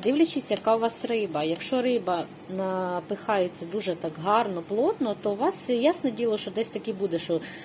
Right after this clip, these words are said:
по дві столові ложки. Якщо ви бачите, що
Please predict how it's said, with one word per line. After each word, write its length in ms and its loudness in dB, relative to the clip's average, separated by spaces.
по 80 0
дві 160 0
столові 420 4
ложки. 460 0
Якщо 960 4
ви 80 6
бачите, 560 2
що 480 2